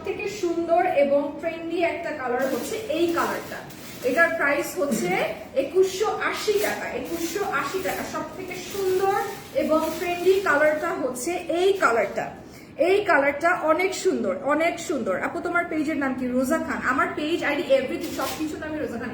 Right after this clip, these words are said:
This is actually my identity, আ, ভাইয়া। আমি এটা দিয়েই কাজ করি, এখনো still আমি এটা দিয়েই কাজ করি। আর and then সানভিজ by তনুতে কাজ করতেছি আলহামদুলিল্লাহ, এই পর্যন্তই। আচ্ছা, so this is what it is। এটার প্রাইস হচ্ছে একুশশো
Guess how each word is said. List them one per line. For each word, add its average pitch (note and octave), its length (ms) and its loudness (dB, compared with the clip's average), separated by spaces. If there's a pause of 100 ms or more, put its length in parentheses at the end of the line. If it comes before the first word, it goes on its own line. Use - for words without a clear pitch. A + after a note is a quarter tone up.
This C#4+ 140 -2
is F#4+ 140 0
actually D4+ 420 -2
my - 120 -4 (120)
identity, A3+ 440 -4
আ, F#3 100 -6 (140)
ভাইয়া। F3+ 260 -4 (360)
আমি D#4+ 220 2
এটা E4+ 140 0
দিয়েই F#4 300 4
কাজ D4+ 220 0 (100)
করি, D#4+ 420 -4 (180)
এখনো F#4+ 320 -2 (120)
still G4 160 4
আমি F#4+ 160 4
এটা E4+ 120 0
দিয়েই E4 280 -4
কাজ C4+ 300 -4
করি। C#4 220 -2
আর C4+ 320 2 (340)
and C#4 180 2
then D4+ 200 4
সানভিজ C#4 400 -2
by D4+ 120 4
তনুতে C#4+ 280 -2
কাজ C#4+ 260 -2
করতেছি C#4 380 0
আলহামদুলিল্লাহ, B3+ 840 0
এই A4+ 180 2
পর্যন্তই। G#3 480 0 (760)
আচ্ছা, B3+ 280 -6 (320)
so E4+ 40 0
this G4+ 200 4
is A4 220 2
what G#4 140 4
it E4+ 240 0
is। G4+ 100 0
এটার E4 220 4
প্রাইস D#4 340 0
হচ্ছে F4 260 -4
একুশশো D4+ 880 2